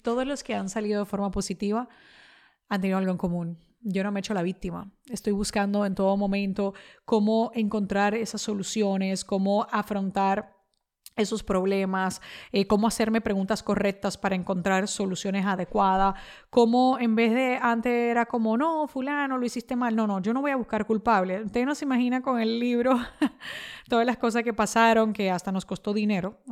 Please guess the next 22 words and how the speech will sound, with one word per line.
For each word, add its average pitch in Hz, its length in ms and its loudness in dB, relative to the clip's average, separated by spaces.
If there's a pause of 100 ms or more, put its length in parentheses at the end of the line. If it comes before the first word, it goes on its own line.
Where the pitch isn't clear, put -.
(100)
Pasamos 185 380 -4
unos 190 200 0
errores 190 320 0
que 208 100 -6
no 185 100 -4
costaron 190 380 -4
dinero. 190 380 -4 (560)
Pero 247 1000 6
hubo 269 180 2
una 302 140 2
persona 277 260 -4
del 269 40 -4
equipo 254 240 -4
que 254 80 -4
le 240 80 0
llamé, 240 240 0
"Mira, 320 400 -6
tal, 320 260 -4
pasó 302 300 -2
esto, 302 280 -2
necesito 277 840 -2
reimprimir, 254 800 -2